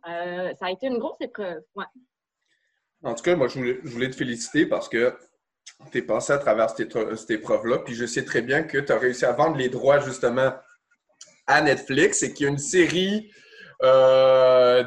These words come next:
Speaker 2: dessin animé qui va sortir de Dildo le Hobbit. Alors, je voulais te féliciter.
Speaker 1: Oui.
Speaker 2: Je suis ça. Je suis vraiment fier de toi, Marie-Ève.
Speaker 1: Ben,
Speaker 2: C'est,
Speaker 1: merci.
Speaker 2: euh, premier dessin animé québécois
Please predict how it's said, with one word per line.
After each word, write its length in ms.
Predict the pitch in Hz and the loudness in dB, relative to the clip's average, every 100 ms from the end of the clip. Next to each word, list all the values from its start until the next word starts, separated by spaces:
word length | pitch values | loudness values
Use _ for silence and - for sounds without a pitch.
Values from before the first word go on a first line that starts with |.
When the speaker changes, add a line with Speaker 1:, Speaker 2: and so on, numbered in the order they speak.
| 123 | 2
Speaker 2:
dessin 300 | 202 208 214 | 2 4 2
animé 360 | 185 180 190 196 | 2 2 2 2
qui 120 | 233 | 2
va 140 | 214 | 2
sortir 460 | 220 190 - 226 233 | 4 2 0 0 0
de 280 | 160 233 220 | 4 4 4
Dildo 480 | 160 220 160 220 247 | 4 2 4 4 4
le 140 | 185 | 4
Hobbit. 360 | 180 175 - 131 - - | 6 4 4 0 0 0
Alors, 220 | 123 127 | 2 4
je 60 | 160 | 2
voulais 160 | 160 | 0
te 60 | 175 | 2
féliciter. 480 | 165 190 - 311 233 - | 4 4 2 0 -2 -2
Speaker 1:
Oui. 120 | 208 - - | -2 -6 -8
Speaker 2:
Je 180 | - 180 | 2 2
suis 300 | 180 - 185 | 2 -2 -2
ça. 400 | - 170 349 - - _ | 2 4 2 -2 -16 _
Je 120 | - | -14
suis 100 | - | -12
vraiment 320 | 123 147 180 170 | 0 2 4 4
fier 160 | 151 | 4
de 60 | 131 | 4
toi, 180 | 123 127 | 4 2
Marie-Ève. 480 | 107 110 120 110 - - - | 2 0 2 2 -2 -14 -6
Speaker 1:
Ben, 60 | 220 | 0
Speaker 2:
C'est, 80 | 214 | 2
Speaker 1:
merci. 160 | 120 120 117 | 4 2 0
Speaker 2:
euh, 120 | 110 110 - - - - _ | -2 -4 -10 -18 -18 -18 _
premier 300 | - 170 190 | 0 2 4
dessin 300 | 170 160 180 | 4 4 4
animé 360 | 170 170 175 175 | 2 2 0 0
québécois 760 | 208 175 180 - 185 185 185 | -2 0 -2 2 4 6 4